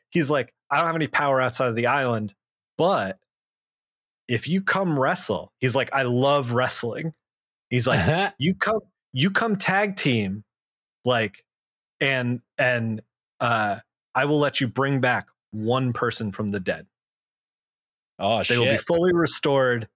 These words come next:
Speaker 1: You, and so she's like, "I can bring back my mom." And, and she's like, "I have no one to wrestle with. I don't have a tag team partner. Like, who would I bring?" And he's like,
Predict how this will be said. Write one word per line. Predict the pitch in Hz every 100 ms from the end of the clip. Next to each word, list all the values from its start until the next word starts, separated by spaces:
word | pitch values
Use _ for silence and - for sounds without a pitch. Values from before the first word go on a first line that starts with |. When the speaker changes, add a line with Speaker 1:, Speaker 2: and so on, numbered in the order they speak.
| _ _ _ _
Speaker 1:
You, | 110 120 -
and | 131
so | - - 143
she's | - 131
like, | 131 -
"I | 139
can | 127
bring | 123 127
back | 110 -
my | 101
mom." | 104 127 98 95
And, | 127
and | 135 143 135
she's | 160 135
like, | 117
"I | 143 156
have | 156
no | 151
one | 143
to | 120
wrestle | 120 -
with. | 107 104 - _ _ -
I | 117
don't | 127
have | 120
a |
tag | - 127 117
team | 117 98
partner. | 104 82 101 95 - _ _ _ _ _
Like, | 113 -
who | 139
would | 139
I | 123
bring?" | 98 113 120 107 - _ _ _ _
And | 131
he's | 143 123
like, | 131